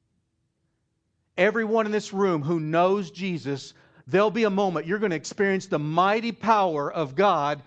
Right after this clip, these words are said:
when He raises you from the dead and you're in eternity with the Lord.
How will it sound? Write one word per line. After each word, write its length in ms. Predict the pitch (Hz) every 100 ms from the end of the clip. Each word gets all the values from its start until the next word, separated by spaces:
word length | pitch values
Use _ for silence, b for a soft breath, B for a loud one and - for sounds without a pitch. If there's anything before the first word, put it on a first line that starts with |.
| B
when 160 | - 190
He 140 | 220
raises 680 | 208 170 208 220 247 240 185
you 100 | 214
from 200 | 226 233
the 100 | 214
dead 420 | 175 156 127 131 - b b b b b
and 200 | - 196
you're 180 | 214 247
in 80 | 214
eternity 640 | 196 - 226 262 220 156
with 140 | 151 156
the 80 | 160
Lord. 360 | 160 131 98